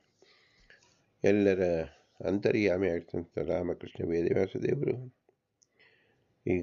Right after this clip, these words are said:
ಗರುಡಾರೂಢ ಶೋಭಿತ ಎಂಬ ಶಬ್ದದಿಂದ ಸಕಲ ವಾಗ್ಮಯ ದೇವತೆಯಾದ ಗರುಡ ದೇವರು, ಅವರ ಅಂತರ್ಯಾಮಿಯಾಗಿರ್ತಕ್ಕಂಥ ವಾಯುದೇವರು, ಅವರ ಅಂತರ್ಯಾಮಿಯಾಗಿರ್ತಕ್ಕಂಥ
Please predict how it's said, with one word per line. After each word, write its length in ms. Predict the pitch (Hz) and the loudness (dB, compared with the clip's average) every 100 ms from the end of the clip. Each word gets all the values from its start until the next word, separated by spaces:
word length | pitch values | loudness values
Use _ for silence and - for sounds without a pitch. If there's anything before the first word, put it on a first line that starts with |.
| 95 | -2
ಗರುಡಾರೂಢ 760 | - 95 95 90 85 85 85 78 | 2 4 4 2 2 4 2 0
ಶೋಭಿತ 560 | - 90 85 78 73 110 127 104 87 - | -2 0 0 -2 -2 0 2 0 -4 -14
ಎಂಬ 200 | - 85 | -10 -10
ಶಬ್ದದಿಂದ 640 | - 82 87 104 107 110 - 107 - _ _ - | -4 -4 0 0 0 -2 -4 -10 -10 _ _ -2
ಸಕಲ 280 | 90 - 92 92 | 0 0 -4 0
ವಾಗ್ಮಯ 540 | 87 90 87 98 87 76 - _ - - | 2 2 2 0 0 -2 -12 _ -14 -6
ದೇವತೆಯಾದ 640 | 82 82 80 85 82 80 78 | -2 -2 -4 -4 -4 -4 -8
ಗರುಡ 260 | - 85 92 | -2 0 2
ದೇವರು, 480 | 95 98 98 101 101 - _ _ _ _ _ _ - - - | 4 4 4 2 0 -6 _ _ _ _ _ _ -20 -20 -2
ಅವರ 200 | - 101 | 2 4
ಅಂತರ್ಯಾಮಿಯಾಗಿರ್ತಕ್ಕಂಥ 1400 | 101 95 - 90 90 87 92 87 87 82 90 90 90 87 | 4 2 0 2 4 4 4 2 0 -2 -4 -2 -2 0
ವಾಯುದೇವರು, 840 | 87 80 78 85 87 95 98 98 107 120 _ - | 0 0 -2 -2 0 2 2 -2 -6 -10 _ -4
ಅವರ 220 | 98 110 | 0 2
ಅಂತರ್ಯಾಮಿಯಾಗಿರ್ತಕ್ಕಂಥ 1300 | 107 101 101 95 92 90 95 82 85 82 - 87 90 | 2 0 -2 0 0 0 -2 -4 -6 -8 -10 -10 -8